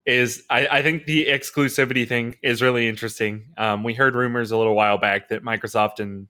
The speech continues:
Nintendo were gonna have some sort of crossover. It's now happened in the form of Cuphead. It makes perfect sense. We'll see if they do it with more. I bet Ori comes to the Switch as well.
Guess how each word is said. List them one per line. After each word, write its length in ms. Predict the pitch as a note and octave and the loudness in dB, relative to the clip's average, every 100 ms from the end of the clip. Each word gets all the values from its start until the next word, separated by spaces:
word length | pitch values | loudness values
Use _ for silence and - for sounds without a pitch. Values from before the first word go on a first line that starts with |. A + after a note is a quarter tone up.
| _ | _
Nintendo 400 | A2 G#2 A2 G#2+ | -8 -4 -2 0
were 100 | G#2 | 0
gonna 140 | G2+ G2 | -2 -2
have 160 | G2+ | -4
some 180 | - G2+ | -4 -10
sort 140 | F#2+ | -12
of 80 | F#2 | -14
crossover. 560 | - G2 F#2 F#2 F#2 F#2 _ _ _ _ | 0 0 2 -2 -2 -4 _ _ _ _
It's 220 | G2+ - | -6 -2
now 180 | B2+ C#3 | 0 2
happened 600 | C#3 B2 A2+ A#2 A2+ A2+ _ _ | 2 2 0 -2 -4 -12 _ _
in 140 | A#2+ B2+ | -4 -2
the 60 | C#3+ | 2
form 260 | D3+ D3 | 2 4
of 120 | C3 - | 0 2
Cuphead. 440 | B2 - G2+ G2 | 0 2 0 0
It 140 | G#2+ | -4
makes 240 | G2+ A2+ - | -4 -6 -2
perfect 360 | B2 A#2 A2 | 0 0 0
sense. 360 | - G#2+ G#2 - | -2 -2 -4 -8
We'll 100 | A2 | -8
see 160 | G#2 A#2+ | 0 0
if 120 | A#2 | 2
they 100 | A#2 | 2
do 140 | A#2 | 2
it 40 | A#2 | 0
with 140 | A2 | -2
more. 240 | G#2 G2+ G2+ | -4 -2 0
I 80 | |
bet 220 | G#2+ A2 B2 | 2 2 2
Ori 480 | C3 A#2+ A#2+ A#2 A2 _ _ _ | 6 6 6 2 -4 _ _ _
comes 280 | - A#2+ A#2 | -4 -2 -2
to 80 | A#2 | -4
the 80 | A2 | -4
Switch 260 | - G#2+ | -6 -6
as 120 | G#2 G2+ | -8 -4
well. 340 | G2 F#2+ - | -4 -4 -8